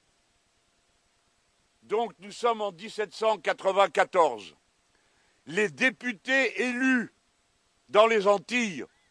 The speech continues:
arrivent à la fin de l'année dix-sept cent quatre-vingt-treize seulement. Il leur a fallu du temps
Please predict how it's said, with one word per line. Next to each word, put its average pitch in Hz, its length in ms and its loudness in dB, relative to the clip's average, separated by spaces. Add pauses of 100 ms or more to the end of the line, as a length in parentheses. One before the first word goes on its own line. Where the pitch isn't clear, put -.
(880)
arrivent 220 540 2
à 202 120 2
la 220 100 2
fin 247 280 -4
de 220 100 -10
l'année 220 320 -6
dix-sept 196 420 -16
cent 240 200 -8
quatre-vingt-treize 208 840 -10
seulement. 262 500 -4
Il 202 40 -14
leur 180 120 -6
a 180 60 -4
fallu 196 260 -14
du 254 140 -14
temps 285 300 0